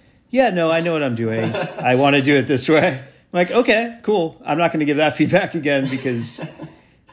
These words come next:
Speaker 1: I mean, I think
Speaker 2: Yeah,
Speaker 1: most
Speaker 2: that was
Speaker 1: editing
Speaker 2: the
Speaker 1: feedback should be like,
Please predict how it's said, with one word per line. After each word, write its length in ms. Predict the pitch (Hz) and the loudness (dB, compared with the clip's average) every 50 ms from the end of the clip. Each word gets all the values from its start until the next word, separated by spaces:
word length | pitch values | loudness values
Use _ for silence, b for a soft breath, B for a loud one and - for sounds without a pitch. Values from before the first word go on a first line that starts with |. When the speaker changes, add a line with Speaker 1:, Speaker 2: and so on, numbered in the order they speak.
| B B B B B B - | B B B B B B 0
Speaker 1:
I 60 | 185 | 2
mean, 80 | 202 202 | 4 4
I 80 | 190 | 4
think 100 | 185 233 | 2 0
Speaker 2:
Yeah, 80 | 226 185 | 2 4
Speaker 1:
most 200 | 175 180 160 - | 4 4 4 4
Speaker 2:
that 60 | 185 | 2
was 40 | 156 | 2
Speaker 1:
editing 240 | 151 156 143 143 139 | 2 2 0 0 -2
Speaker 2:
the 100 | 131 - | 0 2
Speaker 1:
feedback 400 | 160 156 139 147 139 131 127 123 | 0 2 2 2 2 2 0 -2
should 240 | - - 156 139 123 | -4 -4 -4 -4 0
be 160 | 139 139 131 | 0 0 2
like, 480 | 127 123 123 117 113 110 101 - - | 2 2 2 0 0 -2 -4 -8 -16